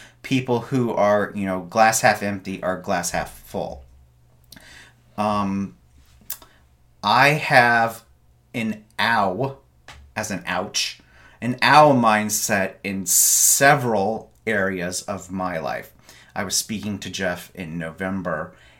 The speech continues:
and I felt, um, I felt like so many things and so many, uh, things that I wanted to achieve seemed impossible or so far away. And I felt, um, genuinely broken.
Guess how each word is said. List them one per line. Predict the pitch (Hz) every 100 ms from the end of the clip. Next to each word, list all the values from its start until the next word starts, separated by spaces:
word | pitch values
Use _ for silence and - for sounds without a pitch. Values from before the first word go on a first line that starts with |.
| _ -
and | 104 104 95 -
I | 95
felt, | - - 123 123 - - _ _ _ _ _ _ -
um, | 92 87 82 80 78 - _ _ _ _ _ - - _ _ _ _
I | -
felt | - 143 127
like | 120 -
so | - - 139 135
many | 139 131 120
things | 104 - - 127 123 101 92 101
and | 98 92
so | 131 117
many, | 117 107 104 - - - - -
uh, | 101 95 87 85 -
things | - 123 117
that |
I | 113 113
wanted | 110 110 101
to | -
achieve | 98 - 123 110 98 98
seemed | - - 123 131 98
impossible | 87 90 - 117 117 - 85 80
or | 87
so | - 110 104
far | - 95
away. | 87 85 90 87 - - _ - _ _
And | 95 98
I | 98
felt, | - 107 101 - _ _ _ _
um, | 82 82 80 85
genuinely | - 95 123 131 98 90 85
broken. | 82 85 90 92 110 - - -